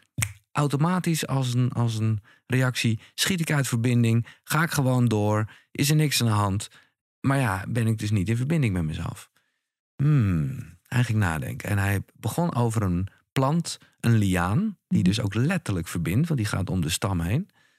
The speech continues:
Speaker 1: Kapi was dat. Ik zeg, "Kapi, eh, dat is nogal wat. Dat zit toch in ayahuasca?" "Ja, nee, maar dit is alleen de kapi, dus niet het D M T-trippende gedeelte." En zei hij,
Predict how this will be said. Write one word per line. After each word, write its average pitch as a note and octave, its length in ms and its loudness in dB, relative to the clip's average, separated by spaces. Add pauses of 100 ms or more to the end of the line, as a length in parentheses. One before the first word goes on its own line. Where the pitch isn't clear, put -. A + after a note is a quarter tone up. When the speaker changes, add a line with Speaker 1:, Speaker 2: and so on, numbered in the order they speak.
(280)
Speaker 1:
Kapi A2+ 400 0
was D2+ 140 -2
dat. - 220 -8
Ik - 80 -8
zeg, - 220 -10
"Kapi, B2 520 -6
eh, G2+ 120 -4
dat G2+ 180 -4
is G#2+ 120 -2
nogal E2+ 260 -4
wat. D#2 320 -6
Dat G2+ 260 -4
zit A#2 120 -4
toch G#2 120 -4
in F#2+ 120 -2
ayahuasca?" G#2 580 -2 (360)
"Ja, A2 480 0
nee, G2 220 0
maar F#2 160 -2
dit A2 200 0
is G#2+ 240 -4
alleen A#2 400 2
de G#2+ 80 2
kapi, F#2+ 460 0
dus F#2 180 -2
niet A2 200 0
het F#2 120 -2
D F#2 40 -4
M F2+ 220 2
T-trippende E2+ 640 -4
gedeelte." - 380 -10 (320)
En E3 220 0
zei C#3+ 180 2
hij, C3 300 2